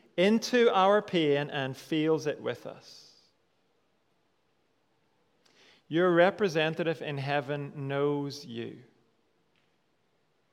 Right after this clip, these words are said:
He is for you in a way that no one else will ever be for you.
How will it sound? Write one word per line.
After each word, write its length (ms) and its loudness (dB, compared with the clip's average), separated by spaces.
He 240 -2
is 200 -2
for 640 2
you 600 -4
in 140 -4
a 60 -2
way 320 4
that 180 0
no 340 0
one 240 0
else 480 -2
will 160 -4
ever 320 -4
be 320 -10
for 340 -8
you. 240 -18